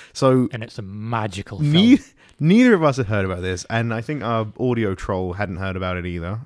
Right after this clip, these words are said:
Speaker 1: Nah, he's shaking his head.
Speaker 2: Shall
Speaker 1: So
Speaker 2: we? I mean, should we just start off by saying what the tagline on the poster is?
Speaker 1: <laughs>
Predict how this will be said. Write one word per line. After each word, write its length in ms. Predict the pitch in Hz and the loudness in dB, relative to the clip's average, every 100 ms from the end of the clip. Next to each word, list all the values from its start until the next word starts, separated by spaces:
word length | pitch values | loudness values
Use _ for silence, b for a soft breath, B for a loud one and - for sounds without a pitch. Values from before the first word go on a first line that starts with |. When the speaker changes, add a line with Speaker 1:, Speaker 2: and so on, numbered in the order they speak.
| - _ _ | -16 _ _
Speaker 1:
Nah, 220 | 101 90 90 | -10 -10 -10
he's 80 | - | -4
shaking 240 | 104 98 | -4 -2
his 80 | 85 | -6
head. 180 | 82 80 B | -10 -12 B
Speaker 2:
Shall 220 | - 147 151 | -12 -4 0
Speaker 1:
So 60 | |
Speaker 2:
we? 160 | 165 - - | 0 -4 -6
I 80 | 156 | -4
mean, 140 | 135 | -4
should 240 | - 165 | -2 -2
we 60 | 147 | -2
just 120 | 131 | -4
start 160 | - 139 131 | -2 -2 -2
off 60 | |
by 100 | 120 | -2
saying 340 | 117 - 120 107 | -2 -2 -2 -4
what 180 | - - | -8 -10
the 80 | |
tagline 420 | - 117 117 120 113 | -8 -6 -6 -6 -8
on 80 | |
the 80 | 101 | -8
poster 380 | - 110 - 120 | -8 -10 -8 -10
is? 100 | |
Speaker 1:
<laughs> 80 | - | -6